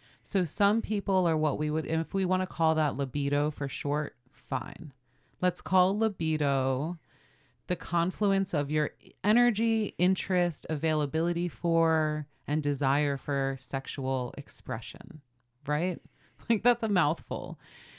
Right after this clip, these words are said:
So if we think about libido as interest and desire and sexuality, then we have to ask, interest and desire for what? Because most of the clinical understandings, most of the science, quote unquote, around libido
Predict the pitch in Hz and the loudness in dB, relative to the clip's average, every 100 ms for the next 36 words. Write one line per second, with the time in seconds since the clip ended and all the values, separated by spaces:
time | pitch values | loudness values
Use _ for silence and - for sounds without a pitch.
0 | - - - - - 233 233 240 233 233 | -20 -20 -20 -6 4 4 4 2 0 0
1 | 226 254 233 202 196 160 170 165 160 156 | 0 4 4 6 2 2 2 4 4 4
2 | 139 139 135 135 135 - 156 147 147 143 | 2 0 0 0 -4 -4 -4 -4 -4 -6
3 | - 139 139 135 127 131 131 131 135 - | -6 -4 -2 -2 0 0 -2 -2 -6 -6
4 | - 123 120 127 - 139 180 196 214 214 | -4 -2 -2 -4 -4 -4 -2 0 0 0
5 | 208 202 202 - 170 170 156 - - - | -2 -4 -2 0 0 0 -4 -14 -20 -20
6 | _ _ _ _ _ - 208 233 220 220 | _ _ _ _ _ -2 0 0 -2 -2
7 | 202 190 190 185 180 - 170 156 147 214 | 0 0 0 0 0 -2 0 0 0 -2
8 | - - - - _ 196 190 170 185 196 | -4 -12 -18 -18 _ -4 -2 2 2 2
9 | 240 185 196 - 180 180 - 208 190 196 | 0 0 -2 -2 0 0 2 2 2 0
10 | - 175 170 175 175 170 165 151 151 143 | 0 0 2 2 0 0 -2 -4 -4 -6
11 | 143 - 135 135 156 147 151 - - 160 | -10 -4 0 2 4 4 0 -4 0 2
12 | 151 147 160 - 135 139 139 143 135 135 | 2 0 -2 0 0 2 2 0 -2 -2
13 | 135 170 185 220 | 0 0 0 -4